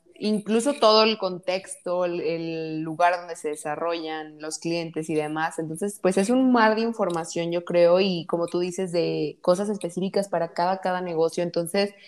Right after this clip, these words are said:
pues me gustaría que nos compartas tus con-, tu contacto, Odette, por si las personas quieren acercarse a ti,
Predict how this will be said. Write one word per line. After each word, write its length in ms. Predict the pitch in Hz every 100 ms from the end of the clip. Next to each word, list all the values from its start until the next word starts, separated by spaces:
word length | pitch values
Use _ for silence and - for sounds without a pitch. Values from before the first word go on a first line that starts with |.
| - - - -
pues 140 | 208
me 80 | 220
gustaría 640 | 220 220 220 233 254 277
que 260 | 262 233 240
nos 160 | 226
compartas 460 | 220 202 190 190 220
tus 180 | 214 202
con-, 300 | 196 185 190
tu 100 | 208
contacto, 600 | 208 208 240 233 - 240
Odette, 300 | 233 233 -
por 140 | 208
si 100 | 196
las 140 | 180 180
personas 400 | 185 185 202 196
quieren 240 | 202 202
acercarse 480 | 208 196 180 175 190
a 80 | 185
ti, 400 | 208 202 214